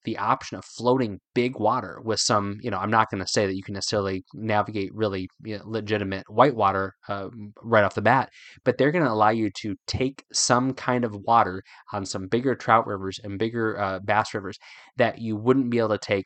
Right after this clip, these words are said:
with, with a canoe or with a kayak, at least doing it safely.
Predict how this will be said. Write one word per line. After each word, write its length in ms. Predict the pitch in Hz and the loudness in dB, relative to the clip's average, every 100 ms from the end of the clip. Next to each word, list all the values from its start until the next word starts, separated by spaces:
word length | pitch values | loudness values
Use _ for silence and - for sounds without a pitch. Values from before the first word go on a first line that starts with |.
| - | -4
with, 240 | 110 101 - - | -4 -4 -8 -12
with 240 | 110 104 104 | -8 -6 -8
a 100 | 95 | -10
canoe 320 | 113 98 95 | -6 -6 -4
or 100 | 95 | -6
with 120 | 90 | -10
a 40 | |
kayak, 300 | 92 92 90 - | -12 -12 -12 -10
at 120 | 107 | -6
least 260 | 107 101 - | -6 -6 -6
doing 220 | 104 95 | -4 -6
it 120 | 95 | -8
safely. 480 | - 98 - - | -8 -8 -10 -18